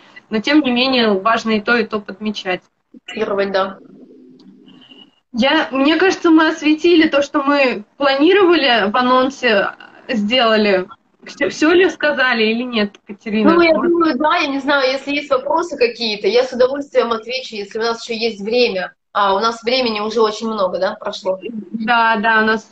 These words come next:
Speaker 1: э, что,
Speaker 2: Мы
Speaker 1: чтобы ничего, не дай бог, не заглючило еще.
Speaker 2: <laughs>
Speaker 1: Я,
Speaker 2: Да.
Speaker 1: я вспомнила, что вы рассказывали, что у вас должна выйти тетрадь. Вот про нее можете чуть по-, поподробнее.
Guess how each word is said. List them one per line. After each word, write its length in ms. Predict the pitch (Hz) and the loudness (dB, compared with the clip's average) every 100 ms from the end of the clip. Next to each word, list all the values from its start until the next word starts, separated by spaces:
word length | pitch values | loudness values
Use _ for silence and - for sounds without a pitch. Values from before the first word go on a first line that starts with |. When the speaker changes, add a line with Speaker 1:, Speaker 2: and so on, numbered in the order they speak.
| - | -14
Speaker 1:
э, 1160 | 175 170 _ _ _ - - 233 247 220 240 254 | -14 -14 _ _ _ -20 -14 -8 -8 -8 -8 -8
что, 220 | - 302 | -2 0
Speaker 2:
Мы 60 | - | 2
Speaker 1:
чтобы 320 | 233 311 311 | 2 2 4
ничего, 340 | 311 - 311 | 4 4 4
не 140 | 302 294 | 2 2
дай 180 | 294 294 | 2 2
бог, 200 | 311 320 | 2 2
не 120 | 311 | 4
заглючило 640 | 285 285 320 311 330 269 | 2 4 4 4 4 2
еще. 340 | 302 285 302 285 | 4 4 4 2
Speaker 2:
<laughs> 360 | 370 - 349 | 0 0 0
Speaker 1:
Я, 320 | 302 349 302 302 | 4 4 4 4
Speaker 2:
Да. 80 | 262 | 2
Speaker 1:
я 180 | 294 294 | 0 -2
вспомнила, 520 | - 359 381 392 339 | -2 0 4 4 2
что 160 | - 302 | 0 0
вы 80 | 302 | 2
рассказывали, 720 | 294 - 311 320 311 302 277 | 0 -2 -2 0 0 0 -2
что 240 | - 277 | -2 0
у 20 | |
вас 240 | 254 285 311 | 2 0 0
должна 400 | 262 277 269 269 | 0 0 0 0
выйти 360 | 277 285 302 | 0 -2 -4
тетрадь. 560 | 277 277 - 285 226 202 | -6 -4 0 0 0 -4
Вот 160 | 220 214 | -8 -10
про 160 | - 247 | -8 -4
нее 260 | 254 262 | -2 -2
можете 720 | 240 226 214 202 214 190 - - _ _ _ | 0 0 -2 -8 -8 -8 -10 -16 _ _ _
чуть 200 | - 208 | -20 -12
по-, 120 | 233 - - _ - | -10 -10 -12 _ -20
поподробнее. 520 | 233 233 214 226 208 | -8 -4 -2 -2 -4